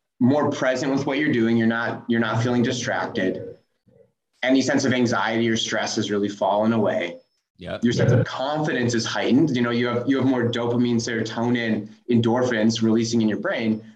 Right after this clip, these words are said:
Speaker 1: So you feel more confident, you feel more purposeful, you feel like you have more capacity to make an impact in the world.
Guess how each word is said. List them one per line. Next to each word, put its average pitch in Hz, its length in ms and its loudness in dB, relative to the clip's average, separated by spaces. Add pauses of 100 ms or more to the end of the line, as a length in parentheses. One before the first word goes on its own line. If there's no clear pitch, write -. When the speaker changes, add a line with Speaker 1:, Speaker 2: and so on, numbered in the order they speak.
Speaker 1:
So 123 120 -2
you 113 60 0
feel 143 300 0
more 139 200 0
confident, 110 560 0
you 113 100 4
feel 127 200 0
more 120 180 2
purposeful, 113 640 -2
you 107 160 0
feel 113 380 -2 (160)
like 117 140 -2
you 120 60 2
have 113 80 2
more 113 180 4
capacity 110 600 0
to 107 80 4
make 104 140 4
an 101 80 0
impact 98 360 -2
in 92 60 -6
the 98 60 -2
world. 117 480 2